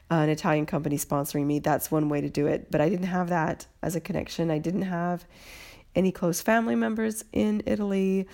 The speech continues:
Obviously wasn't married or engaged to anyone there. My grandmother was Italian. So I kinda thought, "Well, you know, maybe when I get there, I can try to see how to get citizenship through my grandma, maybe." I just went.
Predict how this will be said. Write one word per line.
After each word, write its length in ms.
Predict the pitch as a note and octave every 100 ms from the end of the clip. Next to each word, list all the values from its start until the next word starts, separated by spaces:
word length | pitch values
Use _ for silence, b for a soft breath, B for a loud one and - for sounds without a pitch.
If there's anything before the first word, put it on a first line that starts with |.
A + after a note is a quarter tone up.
| B B -
Obviously 300 | F3+ F3+ E3+
wasn't 320 | D#3+ - -
married 520 | G3 G#3+ G#3 G#3 G3+
or 120 | F3+ D#3
engaged 460 | C#3+ F#3+ G#3+ G#3+
to 120 | - G3
anyone 420 | F#3+ F#3+ F#3 F#3
there. 460 | F3+ F3+ F3 F3 F3 B B B -
My 120 | E3+
grandmother 560 | F#3+ G3+ G3+ A#3 F3 -
was 180 | - C#3+
Italian. 600 | D#3 E3 - - - - _ _ -
So 120 | -
I 40 | G3
kinda 260 | B3 A#3+
thought, 200 | A#3 G#3+
"Well, 380 | B3+ C4+ C4+ C4+ C4+
you 100 | B3+
know, 200 | F#3+ F#3
maybe 160 | G#3+
when 120 | B3+ A#3+
I 60 |
get 240 | F#3+ F#3 -
there, 160 | F3+
I 80 | F3
can 160 | F#3 F3+
try 160 | F#3
to 60 | E3+
see 260 | - F3
how 180 | E3+ E3+
to 80 | E3+
get 440 | E3+ F3 - - B B
citizenship 540 | - E3 E3 F3 -
through 100 | -
my 140 | D3 C3+
grandma, 420 | - D3+ C#3+ -
maybe." 440 | D3 D#3 C3+ - - _ _ _ _ -
I 60 |
just 220 | G#3 B3 D3+
went. 460 | C3 G#3+ - -